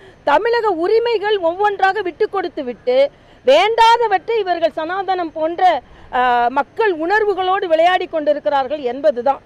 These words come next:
இப்போ இந்த பெரியார், அ, சிலை பற்றி கூட ஒரு விவாதம் நடந்து கொண்டிருக்கிறது. அதுல என்னன்னா, மரியாதைக்குரிய ராமகோபாலன் அவர்கள் உயிரோடு இருக்கும் பொழுது,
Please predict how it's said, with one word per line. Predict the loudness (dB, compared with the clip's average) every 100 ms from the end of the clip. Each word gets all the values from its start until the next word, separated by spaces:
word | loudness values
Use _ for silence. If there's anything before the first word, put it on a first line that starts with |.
| _ _ _ -16
இப்போ | 0 2
இந்த | 2 0
பெரியார், | 0 2 4 4 2
அ, | 0 -2 -4 -6 -12 -14
சிலை | -4 -2 -2
பற்றி | -6 -8
கூட | -12 -8 -2
ஒரு | -2
விவாதம் | -2 -2 -2 -2 -4
நடந்து | -6 -6
கொண்டிருக்கிறது. | -6 -6 -8 -10 -12 -12 -18 _ -20 -20 -20 _ _ _ -8
அதுல | -4 2 2
என்னன்னா, | 2 -2 -2 -4 -6 -14 _ _ -20 _ _ _ _ -20 -20 -20 _ -20 -8
மரியாதைக்குரிய | -4 2 2 2 -6 -6 -2
ராமகோபாலன் | -2 -2 -6 -2 0 0 0 -2
அவர்கள் | -4 -4 -4 -4
உயிரோடு | -6 -6 -4 -4
இருக்கும் | -6 -6
பொழுது, | -4 -4 -2 -2